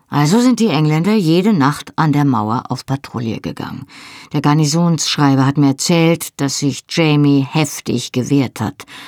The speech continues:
so wie er bei seiner Rückkehr aussah, aber sie waren sechs gegen einen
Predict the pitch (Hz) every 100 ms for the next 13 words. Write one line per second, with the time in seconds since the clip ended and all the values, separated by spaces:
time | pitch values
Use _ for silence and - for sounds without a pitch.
0 | - - - - 127 139 151 139 131 131
1 | 135 131 135 131 127 143 151 123 143 147
2 | 156 175 - - - 127 135 - - _
3 | _ _ - 131 127 117 170 147 151 -
4 | - 175 180 208 170 147 131